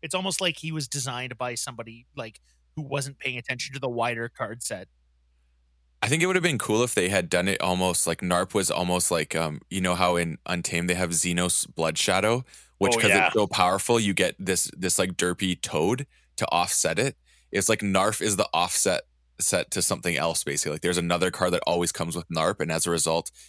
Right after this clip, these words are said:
Speaker 2: it's really good, and maybe it's something that has a crazy fight ability so that you want its neighbor to fight. I feel like that would have been, like, a cool thing. So, like, you're like, "Yeah, I get Narp, but as a trade-off, I get this other card as well." I feel like that would have been kind of a cool thing.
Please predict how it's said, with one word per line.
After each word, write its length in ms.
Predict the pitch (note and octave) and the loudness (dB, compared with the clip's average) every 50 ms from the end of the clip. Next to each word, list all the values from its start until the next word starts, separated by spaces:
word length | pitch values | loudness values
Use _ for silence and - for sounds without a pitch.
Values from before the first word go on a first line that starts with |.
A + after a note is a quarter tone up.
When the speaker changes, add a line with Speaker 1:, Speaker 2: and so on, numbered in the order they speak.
| _ _ | _ _
Speaker 2:
it's 140 | - - - | -6 -4 0
really 280 | F#2 F2+ F2 E2+ F2 | 0 2 2 2 0
good, 240 | E2 - E2 F2+ F#2 | 0 0 0 0 0
and 100 | F2 E2+ | 0 0
maybe 160 | E2 E2+ F2 | 0 0 0
it's 100 | E2+ D#2+ | 0 0
something 200 | - E2 E2 F2 | -2 -2 -4 -4
that 60 | D2+ D2+ | -4 -4
has 140 | F2 F2 | -2 -2
a 60 | E2+ E2 | -2 -4
crazy 340 | - - D#2+ E2 D2+ E2+ | -4 -4 -4 -2 -2 -4
fight 280 | E2 - - C#2+ D2+ D#2+ | -4 -4 -4 -4 -4 -4
ability 500 | F2 E2 G2 G#2 A2 A2+ B2+ C3+ C#3 - _ _ _ _ _ | -2 -2 0 0 2 0 0 -2 -4 -8 _ _ _ _ _
so 160 | _ - G2+ F#2 | _ -2 0 2
that 240 | F2+ F2 E2 - - _ _ _ _ _ _ _ _ _ _ | 2 0 0 -2 -6 _ _ _ _ _ _ _ _ _ _
you 160 | F#2 G2 G2+ F#2 | -4 -2 -2 0
want 380 | D#2 D#2+ F2 F2 F2 - - | 0 2 2 2 0 -2 -6
its 200 | D2 E2+ F2+ - | -8 -6 -6 -4
neighbor 280 | E2+ D#2+ D#2+ D#2+ F2+ F#2 | -4 -4 -4 -4 -4 -4
to 100 | - G2+ | -4 -4
fight. 260 | - - A2 A#2+ - - | 0 2 2 2 2 -2
I 80 | - | -4
feel 160 | - - B2 B2+ | -4 -2 0 -2
like 160 | - - _ | -2 -2 _
that 200 | G2 F#2 C#2+ - | 0 0 0 0
would 120 | F2+ F2+ | -2 -2
have 60 | F2 | -2
been, 120 | E2 E2 D#2+ | -2 -4 -4
like, 160 | D#2+ D#2 - | -6 -6 -8
a 60 | E2 | -10
cool 260 | - - - F2+ D#2 | -10 -6 -6 -6 -6
thing. 240 | D2 - D#2+ D#2 D#2+ | -4 -6 -6 -4 -4
So, 120 | - - D#2+ | -4 -4 -4
like, 140 | D#2 D2+ | -6 -4
you're 100 | - D#2 | -4 -4
like, 120 | D#2+ - - - - - - | -4 -6 -8 -14 -16 -10 -2
"Yeah, 120 | - A#2 A#2 | 0 2 2
I 40 | B2 | 4
get 180 | B2 C#3+ F#2+ | 2 0 0
Narp, 280 | F#2 G#2+ A2 G#2+ F#2 D2 | 0 0 0 0 0 0
but 160 | - F#2+ E2+ - - | -2 -2 -2 0 -2
as 140 | F#2+ F#2 F2+ | -2 -2 -2
a 60 | E2+ | -4
trade-off, 520 | - - - F#2 F#2 F2 F2 E2+ E2 - - | -4 -2 0 2 2 2 2 2 0 -2 -4
I 80 | F2+ F2+ | -2 -2
get 200 | F2 F2+ - - | -2 -2 -2 -2
this 180 | E2 - - | -4 -2 -2
other 220 | D#2 D2+ D2+ D#2 - | -2 -2 -4 -6 -4
card 240 | - D#2 C#2+ C2 | -4 -4 -4 -4
as 60 | B1 - | -8 -8
well." 340 | - D2+ B1+ G1+ - - - _ _ _ _ _ _ - | -6 -4 -4 -4 -6 -10 -14 _ _ _ _ _ _ -4
I 60 | F#2 | 0
feel 100 | - A2+ | 2 2
like 120 | G#2 F2 | 2 4
that 160 | F#2 F#2 D#2+ | 2 2 2
would 100 | E2 F2+ | 2 0
have 60 | F2 D2+ | -2 -2
been 140 | E2+ E2 D#2 | -2 -4 -2
kind 160 | - D#2 C#2+ | -2 -4 -4
of 80 | C#2 C2+ | -4 -6
a 80 | B1+ | -8
cool 160 | - - B1 | -6 -6 -6
thing. 260 | - - A#1 A1 - | -4 -4 -6 -8 -8